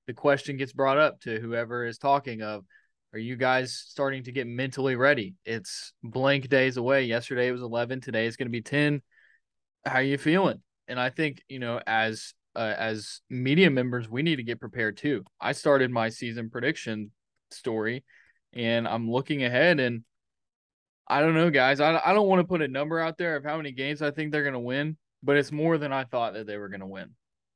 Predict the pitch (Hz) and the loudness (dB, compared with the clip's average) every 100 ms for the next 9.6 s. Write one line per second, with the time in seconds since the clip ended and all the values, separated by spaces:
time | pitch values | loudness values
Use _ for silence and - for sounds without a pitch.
0 | _ _ - 117 - 123 113 110 113 110 | _ _ -2 -2 -2 -4 -4 -6 -6 -6
1 | 101 - 107 98 95 - 143 123 95 _ | -8 -6 -8 -8 -14 -6 0 0 -2 _
2 | _ - - _ _ 123 123 123 120 - | _ -20 -20 _ _ 4 6 6 4 2
3 | 139 147 160 160 175 165 151 147 151 139 | 2 4 4 2 6 6 6 0 0 0
4 | 139 - 139 147 147 - 139 135 131 - | 0 0 0 0 -2 -4 -2 -2 -4 -10
5 | 120 123 139 139 139 - 131 127 110 127 | -8 0 2 2 -2 -6 -8 -8 -8 -6
6 | 135 123 135 135 127 131 123 127 123 131 | -2 0 0 0 0 -6 0 0 0 -2
7 | 127 123 - 123 123 127 131 143 131 123 | -2 -2 -6 -6 -4 -4 -2 0 0 0
8 | 123 120 113 120 117 113 117 123 117 117 | -2 -2 -8 -8 -8 -8 -8 -8 -8 -8
9 | - 110 107 - 117 110 | -4 -4 -4 -8 -8 -8